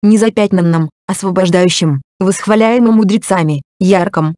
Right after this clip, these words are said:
ведущем к сосредоточению. Когда ученик благородных памятует о своём нравственном поведении, то в этом случае его ум не охвачен жаждой,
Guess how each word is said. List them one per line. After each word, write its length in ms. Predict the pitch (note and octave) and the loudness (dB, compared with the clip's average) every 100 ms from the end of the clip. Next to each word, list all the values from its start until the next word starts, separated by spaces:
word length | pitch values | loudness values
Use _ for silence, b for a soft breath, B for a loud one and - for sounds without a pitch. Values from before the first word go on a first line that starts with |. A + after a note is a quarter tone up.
| _ | _
ведущем 520 | - G#3+ G#3 B3+ - G#3+ | -2 0 2 2 2 -2
к 80 | |
сосредоточению. 1000 | - C4+ C4 B3 A#3+ F#3+ E3 - D#3+ D#3 D3+ _ _ _ | -2 -4 0 0 0 0 0 -2 -2 -4 -8 _ _ _
Когда 300 | - G#3+ A#3+ | -4 -2 2
ученик 460 | B3 A#3 G#3+ G#3+ G3 | 0 2 2 2 2
благородных 560 | G3+ G3 F#3+ G3+ G#3 - | 0 2 2 2 -2 0
памятует 440 | G3 F#3 A3+ G#3+ | -2 0 0 0
о 40 | |
своём 400 | C4 F#3 F3+ B3+ | -2 -2 0 2
нравственном 640 | G#3 F#3+ F3 - G#3 F#3 E3 | 2 2 -2 -2 -2 0 0
поведении, 580 | G3 G3 G#3 F3+ F3 E3+ _ | -2 0 0 2 0 -4 _
то 120 | - | -2
в 40 | G3 | 0
этом 220 | F#3+ G#3+ | 0 -2
случае 380 | F#3 G3 - G#3+ | 0 -2 0 0
его 180 | G3 G#3 | 2 2
ум 180 | C4+ | 4
не 100 | C4+ | 2
охвачен 520 | A#3+ - F#3+ F#3+ G3+ F#3 | 2 0 -2 0 0 0
жаждой, 540 | G3 F3+ D#3 D#3+ D3 | 0 -2 -2 -4 -4